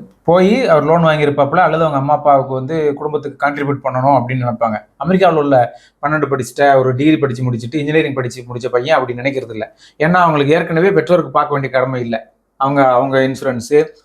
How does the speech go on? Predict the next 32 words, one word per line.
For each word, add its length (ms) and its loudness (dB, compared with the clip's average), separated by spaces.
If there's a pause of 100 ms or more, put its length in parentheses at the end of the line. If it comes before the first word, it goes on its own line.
(160)
அவங்க 220 0
வேலை 260 4
செய்றாங்க, 340 0
அவங்களுக்கு 400 2
வருமானம் 360 -2
இருக்குது, 380 -4
அவங்க 300 -2
பார்த்துருக்காங்க. 320 -4
அப்ப 180 -4
இவங்க 540 -2 (240)
தன்னுடைய 360 0
ஃபேஷன் 220 2
நோக்கி 240 4
போறாங்க. 460 0 (720)
எது 280 2
தனக்கு 280 0
வந்து 380 2
கூடுதல் 360 2
பேரை 260 2
பெற்றுக் 320 -2
கொடுக்கும், 300 -4
எங்க 340 0
ரிசர்ச் 460 0
வாய்ப்பு 320 2
இருக்குதுன்னு 400 -8 (360)
ஃபேஷனை 340 0
நோக்கி 240 2
போறாங்க. 240 2
அப்ப 200 0
அங்க 120 -2
கிரியேட்டிவிட்டி 520 0
அதிகமாகுது. 520 -4